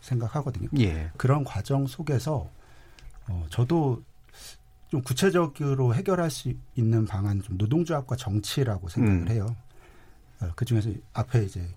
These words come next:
Speaker 1: 김종민 대표가 노동조합 이야기를 하셨으니까
Speaker 2: 예.
Speaker 1: 정치 좀 더 말씀을 드리면,
Speaker 2: 음.
Speaker 1: 그러니까 엘리트 정치는 엘리트를 위한 세상과 질서를 만들고 기성세대가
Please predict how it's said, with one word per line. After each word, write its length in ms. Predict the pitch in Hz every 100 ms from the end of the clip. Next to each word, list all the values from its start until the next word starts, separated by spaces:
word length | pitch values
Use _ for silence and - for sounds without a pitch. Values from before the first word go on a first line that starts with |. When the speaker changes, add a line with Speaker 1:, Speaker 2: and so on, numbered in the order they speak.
| - - -
Speaker 1:
김종민 340 | - 110 113 107
대표가 300 | 95 - 98
노동조합 460 | 95 110 110 98
이야기를 300 | 85 87 85 104
하셨으니까 720 | 127 123 - - 87 - 82 143 127
Speaker 2:
예. 180 | 80 78
Speaker 1:
정치 600 | - 110 113 - 151 143
좀 300 | 139 175 156 -
더 120 | 117
말씀을 360 | 104 92 113 107
드리면, 440 | - 95 113 127 101
Speaker 2:
음. 220 | 82 82 - -
Speaker 1:
그러니까 220 | 95 95
엘리트 280 | 160 220 226
정치는 440 | 214 196 208 180
엘리트를 800 | 110 165 190 196 185 175 160 - - - 127
위한 420 | 117 127 117 - - -
세상과 380 | - 135 151 135
질서를 580 | 127 107 - 110 101 92
만들고 840 | 104 95 95 104 95 85 - 120 - - - - - -
기성세대가 1400 | 120 147 185 185 180 170 160 147 139 127 127 127 123